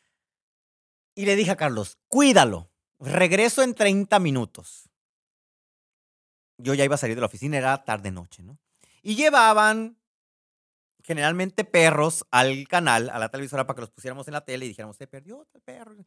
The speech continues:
Era un perro. Era un perro, era una mezcla entre schnauzer y poodle. Era una combinación así como gordito, eh, con cabello plateado, negro,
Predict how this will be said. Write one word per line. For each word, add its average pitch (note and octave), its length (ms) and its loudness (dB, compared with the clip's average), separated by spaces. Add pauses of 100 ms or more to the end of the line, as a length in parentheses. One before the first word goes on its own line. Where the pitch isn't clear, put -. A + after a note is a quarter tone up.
(880)
Era C#3+ 160 -6
un B2+ 80 -6
perro. - 320 -14 (720)
Era B2 220 -4
un B2+ 80 -8
perro, C#3 200 -2
era C#3 120 -4
una C#3 100 -8
mezcla C#3 640 -8 (380)
entre A2+ 800 -10
schnauzer C3+ 880 -6
y G#2 220 -16
poodle. E3+ 500 -10 (380)
Era A2 140 -18
una A#2 120 -14
combinación A2 400 -18
así A2 160 -20
como A2 280 -14 (360)
gordito, B2 1040 -8 (460)
eh, F#2 720 -18
con G#2 280 -14
cabello G#2+ 880 -4
plateado, B2+ 800 -2
negro, B2 680 -2